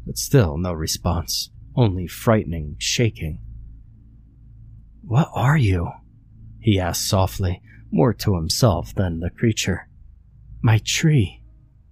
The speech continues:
the creature said in a voice that confirmed its femininity. "It's gone." Her voice reached Richard with a shimmering vibrato that tickled his ears and sent euphoria sweeping throughout his brain.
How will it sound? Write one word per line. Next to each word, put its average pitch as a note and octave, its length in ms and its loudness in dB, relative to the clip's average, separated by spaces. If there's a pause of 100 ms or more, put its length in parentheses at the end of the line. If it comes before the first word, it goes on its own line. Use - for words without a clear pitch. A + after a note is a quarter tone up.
(120)
the - 80 -4
creature - 360 0
said F#2+ 360 2
in F#2 120 0
a F#2+ 40 2
voice G2+ 300 0
that G2 160 0
confirmed F#2+ 600 -2
its F2+ 180 -6
femininity. G2 920 -2 (520)
"It's - 180 0
gone." B2 580 4 (680)
Her C3+ 140 8
voice D#3 400 4
reached B2 400 2
Richard G2+ 580 2
with G#2+ 160 2
a G#2 60 4
shimmering G#2+ 640 4
vibrato G2+ 760 4
that G2+ 240 0
tickled G#2 360 2
his G2 220 2
ears F#2+ 460 2 (280)
and G#2+ 120 2
sent G2 400 0
euphoria G2 800 2
sweeping E2 760 -2
throughout F2 360 -2
his F2+ 140 -2
brain. F#2+ 460 0